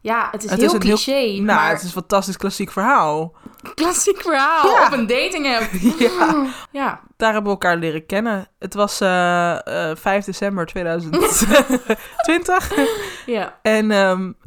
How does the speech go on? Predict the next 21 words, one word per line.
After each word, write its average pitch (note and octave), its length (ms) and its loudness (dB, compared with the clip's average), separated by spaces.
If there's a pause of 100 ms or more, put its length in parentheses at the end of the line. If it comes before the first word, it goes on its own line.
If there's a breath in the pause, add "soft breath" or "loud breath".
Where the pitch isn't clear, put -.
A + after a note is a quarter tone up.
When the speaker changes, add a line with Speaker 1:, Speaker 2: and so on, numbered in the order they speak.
(160)
Speaker 2:
ik A#3 140 -2
was G#3+ 160 0
net G3 380 0
een F#3+ 200 -4
week F#3+ 540 0 (320)
uit F3+ 220 -2
elkaar F3 340 0
met D#3+ 120 -4
mijn D#3 200 -10
ex. - 420 -12 (500 soft breath)
En F3+ 180 -2
toen, E3+ 380 -4
eh, D#3 420 -4 (460)
ja, A#3+ 340 0 (500)
ging E3+ 440 -8
ik, - 60 -20
eh, C3 200 -8
de D3+ 100 -8
dating A3+ 360 -4
apps C#4+ 200 -6
installeren. B3 800 0